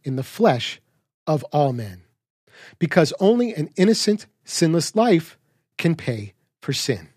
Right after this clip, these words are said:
The man Yeshua the Messiah, who, because he was without sin, required no sacrifice of his own, became an acceptable offering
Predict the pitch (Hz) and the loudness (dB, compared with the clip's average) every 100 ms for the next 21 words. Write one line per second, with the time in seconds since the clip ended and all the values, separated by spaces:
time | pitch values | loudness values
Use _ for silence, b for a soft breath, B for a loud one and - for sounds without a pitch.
0 | _ _ _ _ _ _ b b b b | _ _ _ _ _ _ b b b b
1 | 156 156 190 240 220 - 180 202 247 - | 2 4 4 2 0 2 2 4 0 -2
2 | 147 104 95 - _ _ _ - 233 156 | -4 -6 -10 -20 _ _ _ 2 4 4
3 | 165 170 143 - - 160 143 170 - 208 | 2 2 2 0 -4 0 4 4 4 2
4 | 202 240 - 233 127 107 - _ _ _ | 0 -2 -2 -2 -2 -6 -16 _ _ _
5 | _ - 143 - 226 180 147 - _ 131 | _ -6 -2 4 6 6 4 -2 _ 0
6 | 151 214 - 214 196 156 - 127 110 - | 4 4 2 0 0 -2 -4 -4 -8 -12
7 | _ _ 156 156 143 160 113 92 _ _ | _ _ -2 0 2 2 0 -8 _ _
8 | _ _ _ b b - 139 190 214 180 | _ _ _ b b -6 2 4 6 4
9 | 131 - 190 202 214 214 180 180 135 120 | -2 0 0 2 0 2 2 2 0 -8